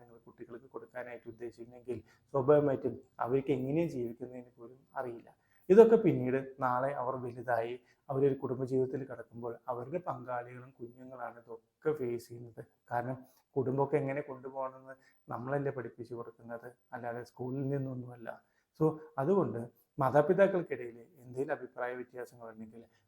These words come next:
പരിഹരിക്കാൻ പറ്റുന്ന പ്രശ്നങ്ങളാണെങ്കിൽ എത്രയും പെട്ടെന്ന് നിങ്ങൾ പരിഹരിക്കുക. നിങ്ങൾക്ക് പരിഹരിക്കാൻ പറ്റാത്ത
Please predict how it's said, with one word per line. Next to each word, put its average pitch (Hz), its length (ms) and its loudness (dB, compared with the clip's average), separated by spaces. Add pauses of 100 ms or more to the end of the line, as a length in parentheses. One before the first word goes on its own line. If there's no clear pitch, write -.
(100)
പരിഹരിക്കാൻ 196 540 8
പറ്റുന്ന 123 340 -8
പ്രശ്നങ്ങളാണെങ്കിൽ 113 640 -12 (120)
എത്രയും 143 340 -2
പെട്ടെന്ന് 120 400 -8
നിങ്ങൾ 120 160 -18 (120)
പരിഹരിക്കുക. 139 460 2 (440)
നിങ്ങൾക്ക് 214 380 10
പരിഹരിക്കാൻ 143 460 4
പറ്റാത്ത 120 280 -6